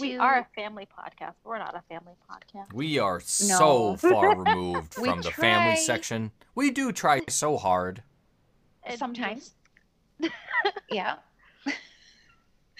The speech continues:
Speaker 2: Earmuffs. But what I wanted to mention after that win, by the way, over Ottawa, that overtime goal that was scored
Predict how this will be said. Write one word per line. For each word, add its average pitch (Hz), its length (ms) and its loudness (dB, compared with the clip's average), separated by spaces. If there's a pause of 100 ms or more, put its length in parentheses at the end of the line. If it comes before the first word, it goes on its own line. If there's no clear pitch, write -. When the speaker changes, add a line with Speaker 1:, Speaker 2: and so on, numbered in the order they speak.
(500)
Speaker 2:
Earmuffs. 208 500 -2 (300)
But 262 240 4 (100)
what 277 240 2
I 339 100 2
wanted 359 280 -8 (140)
to 277 340 -8
mention 233 400 -4
after 220 300 -4
that 196 340 2 (420)
win, 226 760 2 (920)
by 214 260 2
the 202 120 0
way, 196 420 0
over 226 360 0
Ottawa, 185 540 -2 (600)
that - 380 0
overtime 330 600 -4
goal 277 320 -4
that 233 180 0
was 226 180 -4
scored 233 760 -4